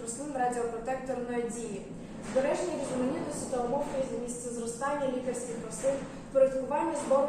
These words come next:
рослинності, розробка планів збирання лікарських рослин,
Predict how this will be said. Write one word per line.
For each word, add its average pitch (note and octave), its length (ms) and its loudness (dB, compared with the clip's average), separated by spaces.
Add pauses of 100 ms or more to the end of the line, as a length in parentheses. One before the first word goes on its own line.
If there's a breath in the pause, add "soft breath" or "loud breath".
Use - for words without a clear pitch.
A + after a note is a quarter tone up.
рослинності, C4 680 0 (340 loud breath)
розробка D4+ 420 -2 (100)
планів C#4 440 2
збирання C4 420 2
лікарських B3+ 480 -4
рослин, C4 400 -2